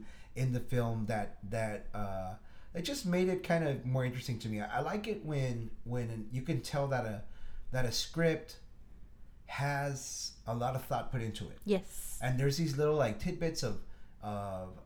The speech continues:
Speaker 1: of more complex things happening, right, in there. There's a great line that, uh, Jennifer Gardner's character plays where she says, "The future is coming sooner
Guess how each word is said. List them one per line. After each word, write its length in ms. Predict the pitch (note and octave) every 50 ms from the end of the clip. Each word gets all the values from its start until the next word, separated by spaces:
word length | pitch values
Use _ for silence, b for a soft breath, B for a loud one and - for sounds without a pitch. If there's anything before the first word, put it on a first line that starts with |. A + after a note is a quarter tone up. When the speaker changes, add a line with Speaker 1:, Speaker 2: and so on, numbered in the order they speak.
| - -
Speaker 1:
of 500 | G#2 G#2 G2+ F#2+ F#2+ F#2+ F#2 F#2 F2+ F2+ E2+ E2+
more 260 | G#2 A2 C#3 E3+ F3
complex 480 | E3+ - - D3+ D3+ - F3+ C#3+ - -
things 200 | - C#3+ C#3+ C#3
happening, 480 | - A#2+ C#3 C#3 - C3+ C3+ C3+ C3+
right, 280 | C3 C3 C3 C3 C3 - B B B B B B
in 200 | B2+ C3 C3 B2+
there. 300 | B2 C3 B2+ B2 B2 B B B B -
There's 180 | C3 C#3+ C3+
a 40 | B2
great 340 | G2+ A#2 A#2+ C3+ D3+ D#3 C3
line 380 | C3 B2+ B2+ C3+ C#3+ D3 C#3+ C3
that, 280 | B2 A2+ G#2 G#2 - - -
uh, 140 | A2 G#2+
Jennifer 400 | G2+ F#2 A#2 A#2 B2+ B2+ - B2 G#2+
Gardner's 500 | G#2 G#2 F#2+ A2 A#2 B2 A#2+ A2+ A2 -
character 460 | - - A#2 G#2+ A2 G#2+ - A2+ G#2
plays 320 | - - - G#2+ G#2 G#2
where 100 | G#2 G2+
she 140 | G2+ - A2+ G#2
says, 280 | - A#2 G#2 G2+ - - B B B B B -
"The 80 | G#2
future 520 | - - C#3+ D3 C3+ - - D3 C#3+ C#3+ -
is 120 | A2+ G#2 -
coming 360 | - - B2+ A2+ A#2 A#2 A2
sooner 460 | - - B2 A#2+ A#2 A#2 A#2 A#2 A2+